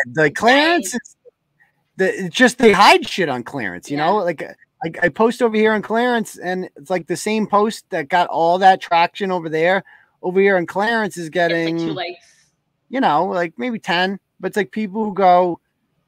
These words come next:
Speaker 1: "Is it even on here? Did I even share it on Clarence? Did I forget to share it over here?"
Speaker 2: Go up. Did you not?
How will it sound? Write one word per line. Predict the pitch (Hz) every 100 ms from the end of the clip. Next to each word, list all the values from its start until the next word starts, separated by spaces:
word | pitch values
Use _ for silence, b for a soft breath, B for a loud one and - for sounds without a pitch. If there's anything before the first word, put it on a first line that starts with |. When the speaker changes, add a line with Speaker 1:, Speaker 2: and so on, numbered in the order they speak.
| _ _ _ _ _
Speaker 1:
"Is |
it | 143
even | 202 120
on | - 98 160
here? | 196 226
Did | 190 127
I | 139
even | 139
share | - 107 135
it | 175
on |
Clarence? | 165 214 214 - - _ _ _ _ _ _
Did | 156
I |
forget | 269 320 214
to |
share | 131 117 120 226
it |
over | 311 320
here?" | 330 294 _ _
Speaker 2:
Go | 214 -
up. | - - _ _ _ _ _ _ _ _ _ _ _ _ _ _ _ _ _ _ _ _
Did | 226
you | 220
not? | 175 233 392